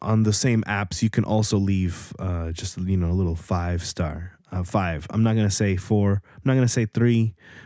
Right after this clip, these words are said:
Leave a five star. Leave me a little, some stars.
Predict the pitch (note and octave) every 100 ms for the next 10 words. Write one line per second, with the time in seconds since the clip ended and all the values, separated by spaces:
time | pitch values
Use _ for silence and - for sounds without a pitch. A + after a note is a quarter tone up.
0 | - F3+ E3 - B2 F#2+ - C2+ F#2+ -
1 | _ _ _ _ _ C3+ D3 C3+ B2+ B2
2 | A2+ - _ C#3+ B2 D3+ C3 - F#2 C#2+
3 | - -